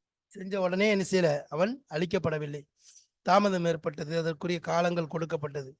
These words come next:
அப்ப பொறுமையாக இருக்கும். துவாவை கொண்டு ஒன்று துவாவுல ஃபர்ஸ்ட்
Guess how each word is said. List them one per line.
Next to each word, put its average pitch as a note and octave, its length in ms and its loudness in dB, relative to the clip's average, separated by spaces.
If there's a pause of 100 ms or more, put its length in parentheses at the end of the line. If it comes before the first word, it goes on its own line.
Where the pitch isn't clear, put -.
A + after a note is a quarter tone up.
(640)
அப்ப B3+ 140 -4
பொறுமையாக A#3 500 6
இருக்கும். D#3 240 0
துவாவை G3+ 320 4
கொண்டு G#3+ 300 2 (920)
ஒன்று F#3 300 0
துவாவுல F#3+ 460 6 (180)
ஃபர்ஸ்ட் - 420 -6